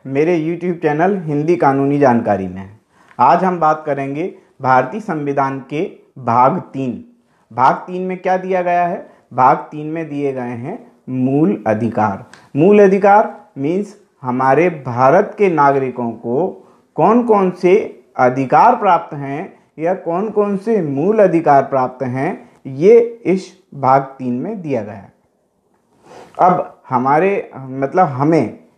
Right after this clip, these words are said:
कुल मिला के भारत के नागरिकों को किन किन अधिकारों को प्राप्त किया गया है इस संविधान के द्वारा, यानी कि भारतीय नागरिक को कितने मूल अधिकार प्राप्त हैं, इस संबंध में हम बात कर रहे हैं। भारतीय संविधान में भारतीय नागरिक को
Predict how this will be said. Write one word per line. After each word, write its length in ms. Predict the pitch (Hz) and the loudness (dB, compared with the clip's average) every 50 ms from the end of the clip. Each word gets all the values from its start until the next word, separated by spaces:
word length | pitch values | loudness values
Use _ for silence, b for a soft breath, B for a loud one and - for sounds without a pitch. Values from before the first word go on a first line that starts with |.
| _ _ | _ _
कुल 140 | - 156 156 | -4 -2 -2
मिला 240 | 156 151 143 143 139 | 0 2 4 4 2
के 160 | 135 - 190 | 2 2 -2
भारत 360 | 185 165 135 123 123 120 120 - | 0 0 0 0 0 -2 -4 -4
के 100 | 196 226 | -4 -2
नागरिकों 500 | 226 196 139 117 113 107 104 - 104 101 | -2 -2 -2 -2 -4 -8 -10 -14 -16 -18
को 300 | 95 - - - - _ _ _ _ _ _ _ _ _ - | -20 -20 -20 -20 -20 _ _ _ _ _ _ _ _ _ -2
किन 200 | - 185 196 208 | 0 0 2 2
किन 220 | 202 214 214 208 | 2 2 2 4
अधिकारों 600 | 208 196 190 180 190 185 190 190 196 196 196 196 | 4 2 2 2 2 2 4 4 4 4 2 0
को 140 | 185 202 196 | -2 -4 -4
प्राप्त 520 | 190 185 175 175 175 175 - - 196 190 190 | -2 0 2 2 2 0 -2 -6 -6 -6 -6
किया 220 | - 165 170 170 175 | -4 -2 0 2 2
गया 240 | 175 175 180 180 175 | 2 2 4 4 4
है 400 | 170 180 208 - - - - _ | 2 2 -2 -4 -8 -16 -16 _
इस 200 | - 156 160 160 | -8 -8 -6 -2
संविधान 500 | - 170 170 175 180 175 180 175 180 180 | -2 -2 -2 0 0 0 0 0 0 -2
के 120 | 175 180 185 | -2 -2 0
द्वारा, 400 | 170 175 175 175 185 202 208 B B B B B | 4 6 6 6 4 2 0 B B B B B
यानी 240 | 135 135 147 160 175 | 0 0 0 0 0
कि 120 | 185 202 | 0 -2
भारतीय 520 | 190 160 147 139 139 143 143 143 202 226 214 | 0 4 4 4 4 4 2 -2 -6 -4 -2
नागरिक 480 | 202 170 160 147 147 143 147 143 143 | -2 0 0 0 -2 -4 -6 -8 -8
को 160 | - 175 208 208 | -6 -4 -4 -4
कितने 600 | - - 160 156 156 156 143 147 151 170 208 220 | -4 -6 -6 -4 -4 -4 -4 -2 0 0 2 2
मूल 340 | 190 180 180 180 180 165 | 2 2 2 2 4 4
अधिकार 440 | 151 139 139 139 123 - 143 151 170 | 4 2 2 -2 2 2 4 4 4
प्राप्त 420 | 170 - 151 139 127 117 - - 113 | 2 0 0 0 0 0 -4 -8 -12
हैं, 300 | 104 95 92 - - _ b b b b b b | -12 -12 -14 -18 -20 _ b b b b b b
इस 180 | b 151 147 - | b -4 -2 0
संबंध 340 | 175 160 160 160 160 170 165 | 0 0 2 0 0 0 0
में 60 | 165 | 0
हम 160 | 156 156 156 | 0 0 2
बात 240 | 151 139 139 - - - | 2 2 2 2 0 -4
कर 120 | 139 131 | -4 -4
रहे 140 | 131 135 135 | -4 -4 -6
हैं। 240 | 135 160 208 214 _ b b b b b b | -6 -8 -10 -12 _ b b b b b b
भारतीय 500 | 120 117 120 123 123 123 123 - 196 220 | -2 2 4 4 4 2 0 -4 -8 -8
संविधान 540 | 214 196 160 147 139 135 131 127 123 123 123 | -6 -6 -6 -6 -6 -6 -6 -6 -6 -6 -4
में 360 | 127 123 127 139 175 190 190 | -4 -4 -4 -4 -4 -6 -4
भारतीय 480 | 165 131 123 120 120 120 120 185 208 202 | -2 0 0 0 0 -2 -4 -6 -4 -4
नागरिक 400 | 185 156 135 120 117 117 113 110 | -2 -2 -2 -2 -4 -6 -8 -10
को 580 | - _ - 117 113 120 143 170 - - - | -14 _ -8 -6 -6 -4 -6 -8 -10 -14 -20